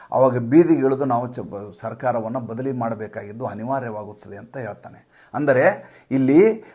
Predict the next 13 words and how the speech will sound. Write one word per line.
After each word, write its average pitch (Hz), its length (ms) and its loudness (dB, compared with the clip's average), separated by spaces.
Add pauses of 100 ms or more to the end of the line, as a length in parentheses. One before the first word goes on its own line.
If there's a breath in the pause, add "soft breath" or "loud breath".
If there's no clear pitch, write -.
ನರೇಂದ್ರ 180 380 6
ಮೋದಿ 180 280 4
ಅವರ 160 180 6
ಸರ್ಕಾರವನ್ನು, 143 680 4
ಚುನಾಯಿತ 180 460 2
ಸರ್ಕಾರ 147 420 2
ಇದು, 127 260 0
ಇದನ್ನು 139 300 -4
ಬದಲಾವಣೆ 165 420 6
ಮಾಡ್ಲಿಕ್ಕೆ 147 380 0
ನಮ್ಗೆ 131 140 -4
ಚುನಾವಣೆಯಲ್ಲಿ 135 500 2
ಆಗಲಿಲ್ಲ, 123 300 0